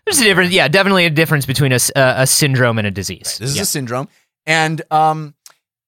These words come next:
Speaker 2: it causes people to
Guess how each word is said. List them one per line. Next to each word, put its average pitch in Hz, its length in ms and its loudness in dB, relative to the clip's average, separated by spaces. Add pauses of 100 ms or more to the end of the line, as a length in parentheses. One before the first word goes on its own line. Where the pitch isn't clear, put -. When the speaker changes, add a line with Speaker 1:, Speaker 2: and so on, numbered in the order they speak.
Speaker 2:
it 170 300 -2 (260)
causes 240 340 0
people 165 460 -8
to 160 760 -6